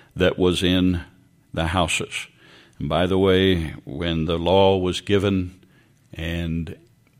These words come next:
everybody talks about how horrible the law is, that an eye for an eye, that's a horrible thing. That was, that command was actually given to mitigate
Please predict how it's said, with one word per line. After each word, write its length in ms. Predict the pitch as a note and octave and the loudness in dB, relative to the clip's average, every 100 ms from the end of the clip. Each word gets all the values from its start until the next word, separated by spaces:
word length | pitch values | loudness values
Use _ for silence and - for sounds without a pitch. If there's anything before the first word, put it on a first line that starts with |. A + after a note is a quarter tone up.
| _ _ | _ _
everybody 440 | G#2 G2+ F#2+ F2 | -8 -6 -4 -4
talks 320 | E2 G#2 G2 G#2 | -2 -2 -2 -2
about 240 | F#2 F#2 | -2 0
how 300 | G2+ F#2 F#2 | 0 0 -2
horrible 720 | - G2+ G2 F#2 F#2 F#2 F#2 | 0 2 4 2 2 2 2
the 140 | E2 E2+ | 0 0
law 320 | E2+ F2+ F2 | 2 4 4
is, 400 | F2 F2+ F2 E2 | 2 2 0 -4
that 180 | E2+ D2+ | -4 -4
an 180 | D2 - | -6 -6
eye 300 | F#2 F#2 F#2 | -6 -4 -4
for 260 | F2 G2 F2 | -4 -2 -2
an 100 | D#2+ | 0
eye, 460 | E2+ F2 F2+ F2 F#2 - _ - _ _ - | 0 0 -2 -6 -12 -18 _ -20 _ _ -10
that's 220 | F2 - | -8 -6
a 80 | F2 | -10
horrible 520 | - G2+ F#2 F#2 E2+ | 0 2 2 0 -4
thing. 520 | - F2+ F2+ F2 - _ - - _ _ - | -2 -2 0 -2 -6 _ -20 -20 _ _ -6
That 400 | F#2+ G2 - - - | 0 0 -2 -12 -8
was, 260 | A2 G2+ | -6 -6
that 280 | - A2+ - | -4 -4 -4
command 340 | A2 C3+ C#3+ | 0 2 4
was 160 | A2+ G2 | 2 2
actually 460 | A2 A2 A2 F#2+ F2+ | 0 0 -2 -2 -2
given 880 | F2+ A#2 A2+ F#2+ F2+ F2+ D#2+ G2 - | 0 2 4 4 2 2 -2 -10 -10
to 120 | G2 | -4
mitigate 760 | F2+ F#2 C3+ A2+ F2 E2+ G2 | 0 2 2 2 0 -4 -6